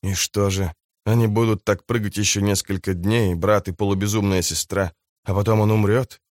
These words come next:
Всякий, кто найдёт перчатки?» «Нет, на этот раз умрут оба. Они слишком соединились, переплелись.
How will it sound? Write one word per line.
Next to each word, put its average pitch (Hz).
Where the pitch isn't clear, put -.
Всякий, 107
кто 101
найдёт 101
перчатки?» 104
«Нет, -
на 127
этот 107
раз 110
умрут 107
оба. 85
Они 117
слишком 113
соединились, 113
переплелись. 117